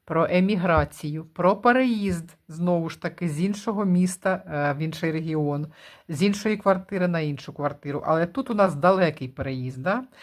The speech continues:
Хто переїжджати не збирається, це карта нових можливостей. Коли вже в голові все созріло,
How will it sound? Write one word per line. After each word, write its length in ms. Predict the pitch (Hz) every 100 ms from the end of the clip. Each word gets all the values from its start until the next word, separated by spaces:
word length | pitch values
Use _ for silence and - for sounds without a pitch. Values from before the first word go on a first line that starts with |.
| - -
Хто 280 | - - 294
переїжджати 600 | 233 202 180 170 170 160
не 100 | 151
збирається, 640 | 147 170 202 247 240 208
це 200 | 185 160
карта 480 | - 180 190 196 175
нових 380 | 151 143 156 -
можливостей. 640 | 151 143 147 135 131 -
Коли 260 | 127 175 185
вже 260 | 156 180 202
в 120 | 185
голові 400 | 160 180 190 190
все 260 | 185 - 165
созріло, 680 | - 147 165 214 269 277